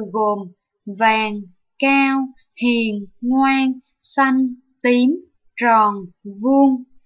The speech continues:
A. Chỉ màu sắc của vật. B. Chỉ hình dáng của người, vật. C. Chỉ tính tình của người.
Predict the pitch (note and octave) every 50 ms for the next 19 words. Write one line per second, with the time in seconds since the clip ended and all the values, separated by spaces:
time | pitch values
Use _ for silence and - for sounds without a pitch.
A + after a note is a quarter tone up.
0 | _ _ _ _ _ _ _ _ _ - - C4+ C#4 C#4 C#4+ C#4 C#4 C#4 _ _
1 | _ _ _ _ _ - B3 G3+ F3+ G#3 C4 D#4 C4+ A#3+ G3+ F#3 - - D4+ E4
2 | D#4+ - - G3+ F3+ D#3+ F3 A3 G#3+ G#3+ A#3 G3+ F#3 - _ _ _ _ _ _
3 | _ _ _ _ _ - A3 B3 C#4 C#4+ C#4+ C#4+ C#4+ C#4 C#4 _ - - - _
4 | - A3 G3 F3 G#3 B3 C4 C4+ A#3+ G#3+ G3+ F#3+ F#3+ A3+ A#3 B3+ C#4+ D#4+ - -
5 | G3 E3 E3+ G#3 B3 B3+ B3+ A#3 A3 G#3+ G3+ F#3+ F3+ E3+ D#3+ _ - F#3 E3+ F#3+
6 | G#3 G3 F#3 F#3 _ _ _ _ _ _ _ - - - - C#4+ C#4 C#4+ C#4 C#4
7 | C4+ C4+ _ _ _ _ _ - A3 F#3+ F3 F#3 F3+ - B3+ A#3+ B3+ D#4+ D#4+ -
8 | C#4 A#3+ G#3+ G3+ F#3 F3+ F3+ E3 D#3+ E3 G#3 A#3+ B3 B3+ A#3+ A3+ A3 G#3+ G3 F#3
9 | D#3+